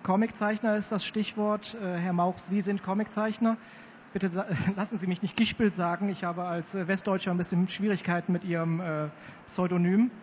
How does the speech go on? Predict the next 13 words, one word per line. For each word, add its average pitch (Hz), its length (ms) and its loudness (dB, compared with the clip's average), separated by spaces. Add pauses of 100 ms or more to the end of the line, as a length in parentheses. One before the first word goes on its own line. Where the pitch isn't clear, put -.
(480)
Ähm, 202 520 2 (260)
wie 226 160 4
sind 226 240 4
Sie 240 140 2
dazu 247 300 2
gekommen, 226 560 4
sich 214 300 0
in 196 120 4
diesem 208 300 4
bestimmten 208 480 2
Genre, 175 920 2
äh, 185 40 -8
auszutoben? 156 880 -2